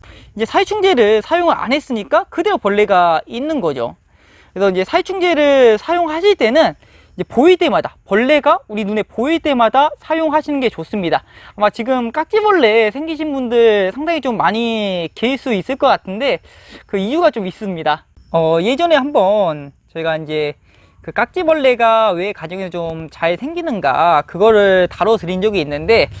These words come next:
아마 기억하시는 분들도 계실 거예요. 이 깍지벌레 같은 경우는 다육식물이 건조한 거를 상당히 좋아합니다. 이게 뭐 전체적인 환경이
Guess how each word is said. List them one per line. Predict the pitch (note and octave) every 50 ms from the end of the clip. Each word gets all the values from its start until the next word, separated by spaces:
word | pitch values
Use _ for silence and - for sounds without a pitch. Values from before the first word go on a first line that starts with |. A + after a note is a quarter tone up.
| - - -
아마 | - D3+
기억하시는 | - - A#3 C#4 C#4+ - D4+ C4+ C#4 D4+ C4
분들도 | F3+ F#3 F#3+ G3 G3+ F#3+ F#3+ F#3 F#3 F3+ F3+ F3 E3+ E3 D#3+ D3
계실 | - F3 F3+ G3+ B3
거예요. | B3 G#3+ F3+ D#3 D3 F3 A#3 - - - - - - -
이 | F#3
깍지벌레 | F3+ B3 C#4+ D4 - G4 G4 F#4+ F#4+ E4+ E4
같은 | C#4 B3 - - A#3
경우는 | G#3 F#3 F3+ G#3 B3+ C#4 G#3+ D#3+ F#3+ -
다육식물이 | - - F3 G#3 C#4 D#4 - - D#4 D#4+ D4+ C#4+ C#4 C#4 C#4 C4+ C4 B3 G3+ -
건조한 | - - F#3+ G#3 C#4 E4 E4+ F4+ F4+ E4 D4+ C4
거를 | A3+ A#3 C#4 E4 D#4 G#3+ D#3+ D3 C#3+ - - - - - - - -
상당히 | - - - - F#4 G4+ G#4 G#4+ G#4+ G#4 G4+ F#4+ F4 D4 B3 G#3 F#3 F3 E3 D3+
좋아합니다. | - - F#3 G3+ G#3+ G#3+ F3+ E3+ D#3+ D3+ C3+ A#2+ - - - - - - - - - - - -
이게 | G3 G3+ G#3 D4 D4 G3+ C#3+ D#3+
뭐 | F#3 F#3 F#3+ F#3+ F#3 F3 F3 - -
전체적인 | - - A3 A#3+ - E4 E4 D#4 C#4+ C#4 C4+ C4 B3+ B3
환경이 | A#3+ - - A4 A4+ A4 A4 G4 F4 D#4+ B3 A3+ B3+ A#3+ F#3 E3 D3+ C#3+ -